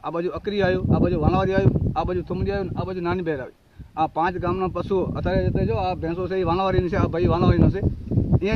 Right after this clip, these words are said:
પાણી પીવા. આજુબાજુમાં કોઈ અમારે પાણીનો વિસ્તાર નથી. તો આ ડેમ જો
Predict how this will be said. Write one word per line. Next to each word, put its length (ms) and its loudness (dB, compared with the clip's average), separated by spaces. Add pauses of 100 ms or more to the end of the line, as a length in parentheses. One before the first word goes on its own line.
પાણી 160 0
પીવા. 200 2
આજુબાજુમાં 500 2
કોઈ 140 -2
અમારે 240 0
પાણીનો 380 0
વિસ્તાર 340 0
નથી. 200 -2 (1160)
તો 120 -4
આ 140 4
ડેમ 240 -2
જો 220 0